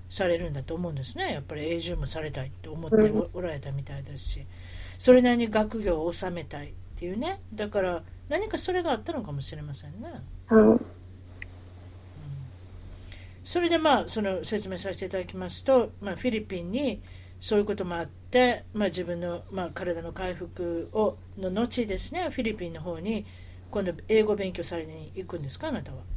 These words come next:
Speaker 2: 学生マネージャーとして行きます。
Speaker 1: あ、そういうこと。
Speaker 2: はい。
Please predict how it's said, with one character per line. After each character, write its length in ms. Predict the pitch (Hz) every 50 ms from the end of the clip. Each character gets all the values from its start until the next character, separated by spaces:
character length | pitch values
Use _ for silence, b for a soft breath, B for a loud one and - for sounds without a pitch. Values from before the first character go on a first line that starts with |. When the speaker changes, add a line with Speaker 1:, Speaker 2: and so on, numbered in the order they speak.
| - - - - - - - -
Speaker 2:
学 200 | 247 233 233 -
生 200 | - 330 311 311
マ 160 | 302 302 302
ネ 140 | 302 311 302
ー 40 |
ジ 80 | 285 247
ャ 40 | 226
ー 60 | 226
と 140 | - 196 190
し 120 | 196 -
て 520 | - - - - 202 196 196 190 180 - - - - - - - - - - - - - - - - - - - -
行 60 | - 214
き 20 |
ま 80 | 202 202
す。 20 |
Speaker 1:
あ、 40 | -
そ 60 | -
う 20 | 202
い 40 | 202
う 20 | 202
こ 60 | 208 - -
と。 80 | - 233
Speaker 2:
は 120 | 226 214
い。 80 | 202 -